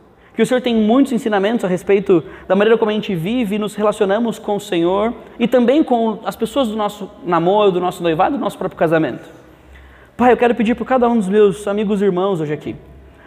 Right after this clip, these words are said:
por cada um dos jovens, adolescentes da nossa igreja, que o Senhor faça algo nos nossos corações,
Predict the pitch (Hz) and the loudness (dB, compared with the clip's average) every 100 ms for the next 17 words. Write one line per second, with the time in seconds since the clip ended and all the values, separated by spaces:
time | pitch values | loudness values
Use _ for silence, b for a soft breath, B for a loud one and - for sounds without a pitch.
0 | B - 240 226 220 180 151 180 202 208 | B -2 2 2 0 -2 0 2 4 2
1 | 185 180 185 180 208 185 180 180 165 160 | -2 -4 -4 -4 -4 -4 -4 -2 2 2
2 | 143 127 - - - _ _ b b b | 0 -4 -16 -20 -20 _ _ b b b
3 | - - 214 214 202 - 180 202 196 175 | -6 0 2 2 -2 -2 2 2 2 2
4 | 180 170 156 175 160 - 127 - - | 0 -2 -4 -4 -4 -8 -12 -14 -20